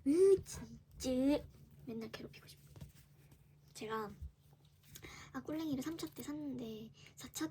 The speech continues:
때 또 구매할까 싶은 거예요. 아, 너무 귀여워서 한 마리 더 갖고 싶고, 하나는 소장용으로 집에 이렇게 두고 싶고, 하나는 데리고 다니고 싶고. 근데 아니야, 한 마리만 이렇게 잘 키워야겠다,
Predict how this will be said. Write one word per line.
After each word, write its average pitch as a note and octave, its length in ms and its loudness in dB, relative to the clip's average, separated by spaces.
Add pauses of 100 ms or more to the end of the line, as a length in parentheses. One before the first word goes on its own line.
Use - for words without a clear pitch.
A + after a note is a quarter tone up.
때 A#3 400 -2
또 F4+ 160 0
구매할까 B3 420 -4
싶은 - 320 -8
거예요. G#3 340 -4
아, C4+ 80 -2
너무 B3 240 -2
귀여워서 A#3 720 -6 (300)
한 F4 120 -6
마리 E4 240 -2
더 B3 80 -12
갖고 - 280 -10
싶고, C4 260 -8
하나는 C#4 400 -4
소장용으로 C4+ 580 -6
집에 A#3 280 -6
이렇게 - 320 -10 (460)
두고 A#3 240 -8
싶고, G#3 480 -12
하나는 C#4 260 -2
데리고 A#3 240 -4
다니고 - 240 -6
싶고. - 240 -20
근데 A#3+ 500 -4 (720)
아니야, G#3 280 -10 (280)
한 F4 160 -8
마리만 D4 600 -2
이렇게 - 160 -6
잘 B3 300 0
키워야겠다, B3 800 -2